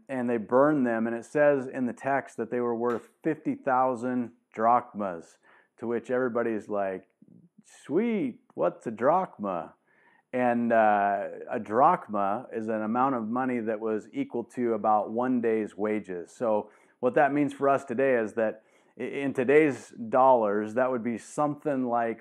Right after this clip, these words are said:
four million dollars worth of stuff that they cashed in and burned, that they just destroyed. So for Paul and his ministry in Ephesus,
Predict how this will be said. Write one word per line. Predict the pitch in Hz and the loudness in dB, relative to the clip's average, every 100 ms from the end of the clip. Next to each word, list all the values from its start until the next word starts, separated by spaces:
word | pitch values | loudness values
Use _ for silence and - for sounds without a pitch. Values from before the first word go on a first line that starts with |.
| _ _ | _ _
four | 135 135 131 127 | 0 2 2 2
million | 113 117 127 131 131 123 120 120 117 110 | 0 -2 0 0 0 -2 -2 -4 -4 2
dollars | 107 113 107 104 98 92 | 6 6 4 2 -2 -6
worth | 95 107 98 | -6 -4 -4
of | 107 95 | -6 -8
stuff | - 117 104 - - | -8 -2 -2 -4 -10
that | 98 | -8
they | 101 98 98 95 | -4 -6 -6 -10
cashed | - 117 110 - | -8 -4 -4 -4
in | 107 98 | -10 -10
and | 90 | -10
burned, | 87 98 85 82 | -4 -4 -4 -10
that | 87 92 | -14 -8
they | 101 | -8
just | 95 92 | -8 -12
destroyed. | - - - 104 92 87 - | -14 -18 -8 -6 -4 -6 -8
So | - 117 104 - - _ _ | 0 0 0 -8 -20 _ _
for | 120 | -8
Paul | 113 - 147 156 127 113 110 | -8 -2 2 6 6 4 -2
and | 107 | -4
his | 120 104 | -6 -6
ministry | 113 131 123 - 113 | -6 -4 -6 -6 -8
in | 101 | -6
Ephesus, | 101 120 110 - 95 90 - | -6 -6 -8 -10 -8 -8 -14